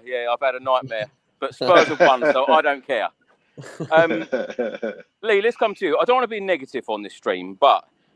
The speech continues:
Speaker 1: in that first half, the amount of times we give away the ball, and it just seemed like we weren't playing under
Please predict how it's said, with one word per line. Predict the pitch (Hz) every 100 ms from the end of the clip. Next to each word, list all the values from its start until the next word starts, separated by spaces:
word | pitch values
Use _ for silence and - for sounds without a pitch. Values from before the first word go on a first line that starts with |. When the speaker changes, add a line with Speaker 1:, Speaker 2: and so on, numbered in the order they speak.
| -
Speaker 1:
in | 165
that | 180 -
first | 175 151 - -
half, | 110 87 _ -
the | 120
amount | 139 147 147
of | 143 -
times | 143 117 95 90 -
we | 104
give | - 120
away | 117 110 113 110
the | 101
ball, | 104 90 - _ _ _ -
and | 107
it | 117
just | 135 -
seemed | 139 123 117 113
like | 117 110 117
we |
weren't | 113 127 135 135
playing | - 127 104 101 120
under | 113